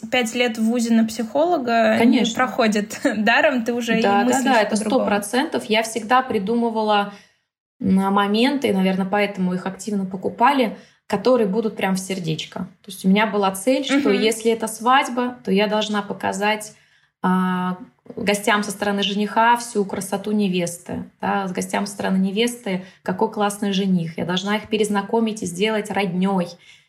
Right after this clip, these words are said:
Speaker 2: И я придумывала разные
Speaker 1: Мгм.
Speaker 2: моменты объединяющие. То есть это не были какие-то конкурсы, я не, не из таких была ведущих. Конечно, весело, интерактивно, но,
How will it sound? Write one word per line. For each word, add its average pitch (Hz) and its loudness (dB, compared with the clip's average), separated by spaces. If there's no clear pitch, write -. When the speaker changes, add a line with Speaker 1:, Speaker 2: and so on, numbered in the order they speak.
Speaker 2:
И - -2
я 170 4
придумывала 208 2
разные 220 4
Speaker 1:
Мгм. 226 4
Speaker 2:
моменты 208 2
объединяющие. 170 -6
То - -12
есть 185 -4
это - 2
не 240 6
были 190 0
какие-то 185 -4
конкурсы, 359 0
я 208 2
не, 190 2
не 185 2
из 185 -4
таких 202 -4
была 170 -6
ведущих. 240 -4
Конечно, 220 2
весело, 247 0
интерактивно, 208 -2
но, 196 0